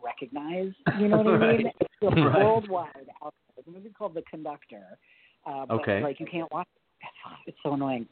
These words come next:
Speaker 1: But, um, you know, I loved making the film because it was so slow. Like, I got
Speaker 2: Mm-hmm.
Speaker 1: to really, I showed up 'cause I was used, I was on, like, soap opera time, right? And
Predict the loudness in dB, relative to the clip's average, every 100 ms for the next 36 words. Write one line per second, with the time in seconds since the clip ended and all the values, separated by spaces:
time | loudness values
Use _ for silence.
0 | 0 0 -2 _ _ _ _ -8 -6 -8
1 | -14 -18 _ _ _ _ -12 -8 -8 -10
2 | -16 _ _ _ _ -12 -10 -8 -6 -8
3 | -8 -12 -10 -10 -10 -8 -8 -10 -14 -12
4 | -14 -8 -6 -2 0 0 -2 -2 -6 -6
5 | -2 0 -2 -4 _ -2 0 -2 -4 -20
6 | -2 2 4 4 2 0 -2 -6 _ _
7 | _ _ -8 -2 0 0 -4 -12 -20 _
8 | 0 0 0 -2 4 4 4 2 2 2
9 | 0 -2 -2 0 -4 -8 _ _ _ _
10 | 2 2 2 -2 -2 -8 -8 -6 -6 -8
11 | -8 -4 -4 -4 -8 -12 -14 _ -6 -4
12 | -8 -8 -14 -14 -14 -14 -12 -12 -12 -20
13 | -20 -20 _ -6